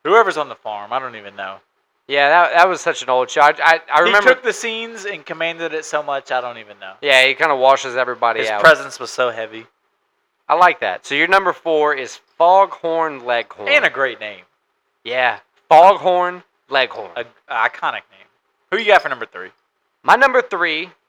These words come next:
Speaker 2: goes to more a traditional chicken setting. Uh, we're from Louisiana.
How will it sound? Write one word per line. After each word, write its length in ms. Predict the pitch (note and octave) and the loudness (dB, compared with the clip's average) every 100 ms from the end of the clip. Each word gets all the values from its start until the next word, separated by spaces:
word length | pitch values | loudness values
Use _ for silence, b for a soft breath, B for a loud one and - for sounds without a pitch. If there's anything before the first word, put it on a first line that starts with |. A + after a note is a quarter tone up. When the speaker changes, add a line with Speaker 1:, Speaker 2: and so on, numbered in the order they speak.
| _ | _
Speaker 2:
goes 320 | E3 E3+ D3+ - | 0 0 0 -8
to 140 | F#3+ | -10
more 320 | F3+ F3+ F3+ | -2 0 0
a 100 | E3+ | -2
traditional 960 | E3 - E3 - - F#3+ - G3 F3 C#3+ | -6 -6 -6 -6 -6 -4 -4 -4 -6 -6
chicken 480 | - E3+ - C3 A2+ | -6 -6 -4 -8 -8
setting. 480 | - A#2 A#2+ C#3 D#3 _ _ _ _ _ _ _ _ | -6 -4 -4 -8 -16 _ _ _ _ _ _ _ _
Uh, 240 | B2+ B2+ C3 | -4 -4 0
we're 140 | G#3 | -2
from 200 | A#3 A#3+ | -2 -6
Louisiana. 840 | G#3+ E3+ F#3 D3 D#3+ C#3 C3+ C3+ | -6 -4 -10 -10 -10 -8 -6 -8